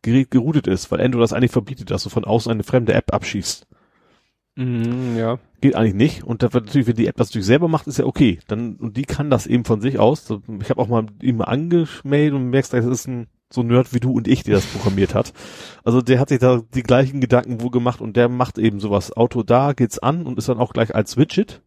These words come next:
Speaker 1: Also du musst
Speaker 2: Hm.
Speaker 1: gleich die App sehen und du hast es quasi auf dem Homescreen oben drüber einfach. Und wenn das, wenn du das Auto verlässt, geht's automatisch wieder aus.
Speaker 2: Hm.
Speaker 1: Und das ist jetzt, ja, meine Alternative.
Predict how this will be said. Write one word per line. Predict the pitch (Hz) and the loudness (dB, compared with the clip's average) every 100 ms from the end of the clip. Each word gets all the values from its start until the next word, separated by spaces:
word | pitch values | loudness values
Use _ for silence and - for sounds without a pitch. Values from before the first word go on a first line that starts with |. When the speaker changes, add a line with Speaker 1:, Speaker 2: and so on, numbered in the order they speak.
| - | -4
Speaker 1:
Also | 110 | -4
du | 107 | -4
musst | 110 117 127 | -8 -6 0
Speaker 2:
Hm. | 127 | 2
Speaker 1:
gleich | 123 | 2
die | - - | 0 -4
App | 147 | 0
sehen | 160 | 0
und | 131 | 0
du | 113 | -2
hast | |
es | 123 - | -2 0
quasi | 120 110 | 0 0
auf | |
dem | 113 | -2
Homescreen | 117 156 - 143 135 | -4 -4 0 0 2
oben | 117 113 | 0 0
drüber | 151 180 | -2 0
einfach. | 175 165 170 - - - - - - - - - | 0 0 0 0 -8 -20 -20 -20 -20 -20 -20 -4
Und | 131 127 | -2 2
wenn | 131 | 2
das, | 131 - - | 2 0 -2
wenn | 131 | 2
du | 127 | 2
das | 120 | 2
Auto | 131 | 0
verlässt, | 117 123 131 | 2 2 2
geht's | 139 - | 2 0
automatisch | 117 117 113 107 | 0 0 0 2
wieder | 113 98 | 2 2
aus. | - - - - _ | 0 -8 -14 -20 _
Speaker 2:
Hm. | - 143 - - | -12 -12 -12 -4
Speaker 1:
Und | 117 | -2
das | 117 | -2
ist | - - | -4 0
jetzt, | 110 - - | 0 0 0
ja, | 87 80 | 0 2
meine | 92 | 2
Alternative. | 92 98 101 - 135 139 | 2 2 0 0 0 2